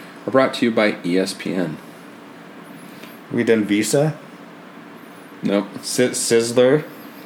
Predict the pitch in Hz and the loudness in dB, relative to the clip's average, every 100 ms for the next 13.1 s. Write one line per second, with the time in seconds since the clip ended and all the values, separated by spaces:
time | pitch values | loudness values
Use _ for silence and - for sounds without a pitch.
0 | - - - - 113 123 127 - 120 123 | -20 -20 -20 -4 4 6 6 4 4 4
1 | 117 117 127 - 110 104 98 98 101 - | 6 6 6 6 6 6 6 4 4 -2
2 | - - - - - - - 120 117 - | -8 -12 -16 -20 -20 -18 -2 2 2 4
3 | 120 110 - 107 104 - 92 90 92 92 | 4 4 4 2 2 2 2 4 2 0
4 | - - - - - - - - - - | -6 -12 -20 -20 -20 -20 -20 -20 -4 6
5 | 113 117 - 113 - - 104 98 98 113 | 6 6 4 2 2 2 2 2 2 0
6 | - 101 95 80 - - - - - - | 0 0 0 -2 -6 -8 -8 -10 -16 -20
7 | - - - - - 98 90 95 85 82 | -20 -20 -20 -20 -10 -4 2 2 4 2
8 | 78 - 71 - - 165 - 127 82 92 | 0 -6 -14 -12 0 2 4 2 2 -2
9 | - 95 92 85 80 85 - 82 85 82 | 0 0 0 -2 0 -2 -2 -2 -2 -2
10 | 85 - 101 135 - - - - - - | -6 -4 -4 -4 -8 -18 -18 -18 -18 -10
11 | - 120 120 120 120 117 - 180 151 117 | 2 2 4 4 4 2 0 4 6 6
12 | - - - - - - - 113 113 110 | 4 -12 -16 -2 -2 0 0 2 2 0
13 | - | -6